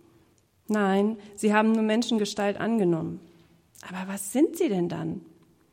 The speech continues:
„In Wirklichkeit sind sie nichts.“ „Und wo kommen sie her?“ „Sie entstehen, weil die Menschen ihnen die Möglichkeit geben, zu entstehen. Das genügt schon, damit es geschieht.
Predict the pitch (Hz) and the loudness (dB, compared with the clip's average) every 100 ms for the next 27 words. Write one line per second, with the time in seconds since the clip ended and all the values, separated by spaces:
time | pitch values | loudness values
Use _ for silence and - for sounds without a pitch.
0 | _ _ _ _ _ _ _ - 185 202 | _ _ _ _ _ _ _ -4 0 2
1 | 269 294 - 220 202 196 190 175 151 - | 2 0 0 0 4 2 4 2 0 -4
2 | - - - _ _ _ _ _ _ _ | -16 -20 -20 _ _ _ _ _ _ _
3 | _ _ _ - 233 233 226 208 202 190 | _ _ _ 0 0 0 0 0 0 -2
4 | 185 269 - - _ _ _ _ _ _ | -4 -6 -8 -20 _ _ _ _ _ _
5 | _ _ _ _ _ _ _ _ - - | _ _ _ _ _ _ _ _ -12 -4
6 | 262 277 285 - 277 302 294 285 - - | 0 0 0 -2 2 4 4 2 -8 -8
7 | 220 220 226 226 262 285 247 214 208 202 | -2 2 4 4 4 4 2 2 4 4
8 | 226 277 262 240 - 175 175 - 160 175 | 4 2 -2 -4 -4 -4 -4 -2 2 2
9 | 170 - 165 170 - - 175 165 - - | 0 -2 -2 -2 -2 -2 0 0 -2 -8
10 | - - - - _ - 196 240 262 339 | -18 -20 -20 -20 _ -8 0 8 10 8
11 | 339 - 175 170 170 - 180 175 208 - | 4 -2 0 0 -4 -6 -4 -4 -4 -6
12 | 240 - 190 185 | -8 -6 -8 -10